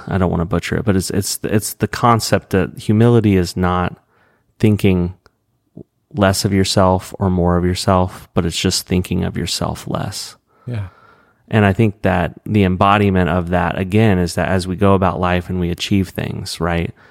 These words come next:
Speaker 1: That, um, that when you're doing it, if,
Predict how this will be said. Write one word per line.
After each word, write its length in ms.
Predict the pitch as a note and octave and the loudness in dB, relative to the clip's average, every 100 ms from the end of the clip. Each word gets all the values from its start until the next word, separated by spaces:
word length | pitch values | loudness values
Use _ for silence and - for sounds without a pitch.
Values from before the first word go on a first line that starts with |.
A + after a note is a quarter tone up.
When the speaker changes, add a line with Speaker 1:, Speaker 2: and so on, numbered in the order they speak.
| _ _ _ _ - | _ _ _ _ 0
Speaker 1:
That, 520 | F#2+ F2+ D2 - - _ _ _ _ - | 4 4 0 -8 -20 _ _ _ _ -6
um, 720 | G2+ F#2 F2 E2+ E2 F2 G2+ - _ _ _ _ _ _ _ _ _ _ _ _ | 0 2 2 0 -4 -6 -10 -16 _ _ _ _ _ _ _ _ _ _ _ _
that 260 | A2 G#2 - | -4 -2 -2
when 260 | F#2 G#2+ G2+ | -2 0 2
you're 140 | F#2 | 0
doing 380 | F2 A2 B2 F#2+ | 2 4 4 4
it, 140 | F2+ | 0
if, 200 | C2 F#2 | -4 -8